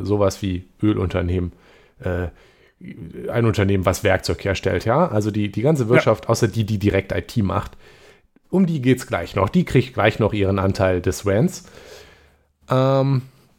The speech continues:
Speaker 1: und hier gibt es, und das merkt man, wenn man sich ein bisschen umguckt, ähnliche Probleme wie auch in den staatlichen Stellen.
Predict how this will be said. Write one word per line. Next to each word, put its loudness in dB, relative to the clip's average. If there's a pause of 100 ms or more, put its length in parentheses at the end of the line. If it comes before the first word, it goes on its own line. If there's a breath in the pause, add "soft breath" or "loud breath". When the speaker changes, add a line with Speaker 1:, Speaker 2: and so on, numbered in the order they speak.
(880 soft breath)
Speaker 1:
und 0 (220)
hier 0 (1080)
gibt 2
es, -4
und -4
das -2
merkt 0
man, 2
wenn 2
man 4
sich 0
ein 2
bisschen 0
umguckt, 0
ähnliche 2
Probleme 0
wie -2
auch -2
in -2
den -4
staatlichen -4
Stellen. -6